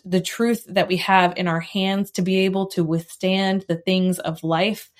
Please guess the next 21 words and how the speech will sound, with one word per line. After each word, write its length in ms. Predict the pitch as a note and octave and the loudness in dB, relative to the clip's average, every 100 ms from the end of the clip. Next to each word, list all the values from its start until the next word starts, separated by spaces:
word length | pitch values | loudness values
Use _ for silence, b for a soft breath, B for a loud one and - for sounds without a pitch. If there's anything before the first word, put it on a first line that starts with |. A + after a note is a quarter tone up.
| B B B | B B B
I 120 | F3+ | -2
thank 320 | F3 G#3 G3+ | 0 0 0
you 80 | G#3 | 0
for 120 | - | -2
perseverance. 840 | F#3 G#3 F3+ G3 F3 F3+ F3+ E3 F#3+ | -4 -4 -2 -2 0 0 0 -2 0
I 80 | |
thank 240 | F3+ F#3 F#3 | 0 0 -2
you 80 | F#3 | -4
for 120 | F#3+ | -2
your 160 | F3+ F3 | 0 -2
son 320 | - F3+ F3 | -2 -2 0
who 100 | F3+ | 0
died 180 | E3+ E3+ | 2 2
on 100 | F3 | 0
the 60 | |
cross 320 | E3 F#3 E3+ - | 0 0 -2 0
so 60 | |
that 200 | F3 E3+ | 0 0
we 120 | G3 F#3 | 0 -6
can 380 | - G3 F#3 | -4 -2 0
persevere. 800 | F3+ F3+ E3 F3+ E3 D#3+ C3+ - | 0 -2 -2 -4 -2 -4 -6 -16